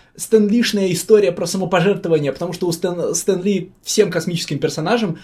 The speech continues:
дописывал истории про самопожертвование. И она там прямо есть, и смотри, как, как она клево вставляется». И он ее встраивает. А потом проходит год, он приходит и говорит: «Слушай,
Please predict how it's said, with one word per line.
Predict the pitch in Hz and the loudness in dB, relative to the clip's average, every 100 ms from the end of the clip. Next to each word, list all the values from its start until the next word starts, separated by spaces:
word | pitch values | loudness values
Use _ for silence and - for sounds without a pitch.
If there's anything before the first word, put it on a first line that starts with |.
| - - | -20 -6
дописывал | 156 165 202 202 175 165 | -2 0 0 0 0 0
истории | 180 165 | 0 0
про | 160 156 | 0 -2
самопожертвование. | 165 147 147 151 - 127 127 120 - - - | -4 -2 0 0 0 -4 -6 -8 -12 -18 -14
И | - | -10
она | 170 190 | -8 -4
там | 208 | -2
прямо | 208 220 196 | 4 4 4
есть, | 170 214 160 - | 2 2 2 -2
и | 180 | -6
смотри, | - 185 226 262 - - - | -4 -4 0 0 -2 -12 -2
как, | 214 208 - | -2 -2 -6
как | - 220 | -2 0
она | 208 | 0
клево | 190 214 202 | 2 6 6
вставляется». | 190 - 170 180 156 - - | 6 0 0 4 2 2 -4
И | 147 | -2
он | 156 | 0
ее | 165 | 0
встраивает. | - - 156 139 110 120 | -2 -2 2 2 2 -2
А | 143 | -4
потом | 160 175 | -2 0
проходит | 165 190 156 | 0 0 0
год, | 139 240 302 - - - - | 4 4 4 -6 -20 -14 -6
он | 175 | -4
приходит | 185 240 | 2 2
и | 190 | 2
говорит: | 170 | -4
«Слушай, | - 254 240 165 - | 2 4 4 2 0